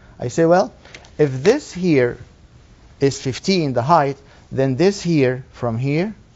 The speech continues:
all the way to here, is fifteen as well." As,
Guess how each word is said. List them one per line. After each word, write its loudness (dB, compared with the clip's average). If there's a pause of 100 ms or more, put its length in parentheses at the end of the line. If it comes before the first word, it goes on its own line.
(120)
all 2
the -2
way 0
to -6
here, -2 (640)
is 0
fifteen -4
as -4
well." -2 (2500)
As, -2